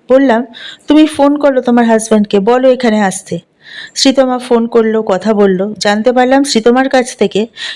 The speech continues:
নিচের সিকিউরিটি গার্ডকে যখন বলা হলো আনন্দ দত্তের ফ্ল্যাটে আসবে, তখন সিক্স বি ফ্ল্যাটের কথাই বলেছে গার্ড।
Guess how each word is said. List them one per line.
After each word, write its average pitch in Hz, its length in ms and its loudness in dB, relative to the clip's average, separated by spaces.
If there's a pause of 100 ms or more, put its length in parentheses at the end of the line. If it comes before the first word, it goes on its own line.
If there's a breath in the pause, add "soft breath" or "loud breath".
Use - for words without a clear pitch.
(120)
নিচের 247 260 2
সিকিউরিটি 277 540 2
গার্ডকে 277 340 2
যখন 277 320 4
বলা 226 220 2
হলো 262 260 2
আনন্দ 240 440 2
দত্তের 247 320 2
ফ্ল্যাটে 226 400 0
আসবে, 214 380 0 (360 loud breath)
তখন 269 240 2
সিক্স 269 460 -4
বি 254 220 4
ফ্ল্যাটের 214 440 0
কথাই 220 360 0
বলেছে 180 420 0
গার্ড। 160 280 -4